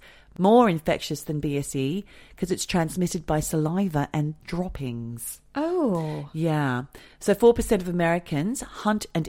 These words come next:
Speaker 1: eat deer, so people are worried about it jumping species.
Speaker 2: Of course.
Speaker 1: Maybe we should just all become vegetarians. I don't know. But during the B S E crisis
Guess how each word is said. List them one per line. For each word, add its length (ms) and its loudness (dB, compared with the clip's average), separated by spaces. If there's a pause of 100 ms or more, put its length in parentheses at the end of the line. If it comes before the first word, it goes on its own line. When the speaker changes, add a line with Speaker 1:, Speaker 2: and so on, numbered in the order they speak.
Speaker 1:
eat 380 -2
deer, 360 0
so 420 2
people 500 -6
are 160 -4
worried 580 -4
about 360 0
it 160 -4
jumping 480 0
species. 880 -2
Speaker 2:
Of 400 -2
course. 320 -10 (460)
Speaker 1:
Maybe 240 -4
we 80 -2
should 180 -8
just 200 -6
all 120 0
become 380 -2
vegetarians. 880 -2
I 100 2
don't 320 0
know. 260 0 (400)
But 140 2
during 240 2
the 80 0
B 160 2
S 220 0
E 120 0
crisis 760 -2